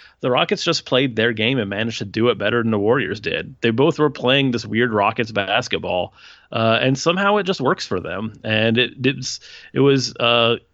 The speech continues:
exciting to see this, even as it was back and forth down the line, especially because,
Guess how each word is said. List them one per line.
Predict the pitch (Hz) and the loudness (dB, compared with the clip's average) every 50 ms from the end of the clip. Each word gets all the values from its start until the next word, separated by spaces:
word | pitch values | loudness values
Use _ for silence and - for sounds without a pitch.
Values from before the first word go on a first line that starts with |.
| _ _ _ | _ _ _
exciting | 135 123 - - - 143 151 180 175 175 160 147 | -4 -4 -4 -2 0 2 2 4 2 2 0 0
to | 135 | -4
see | - - 151 165 | -2 0 0 0
this, | 143 117 110 107 - 113 | 2 2 0 0 0 -2
even | 123 131 131 143 | -4 -2 0 2
as | 139 135 123 | 2 2 2
it | 131 | 2
was | 117 113 110 | 0 -2 0
back | 110 135 139 135 - | 0 0 0 0 -2
and | 120 110 | -6 -2
forth | 123 120 117 117 110 - _ - | 0 0 0 0 0 -6 _ -2
down | 123 117 113 | 0 0 0
the | 110 101 | 0 0
line, | 101 113 123 131 127 113 | 2 2 4 4 2 2
especially | 110 - - 170 170 - - 175 | 0 0 0 0 0 2 0 0
because, | 135 117 - - 120 117 113 113 - | 0 0 0 2 2 2 2 -2 -6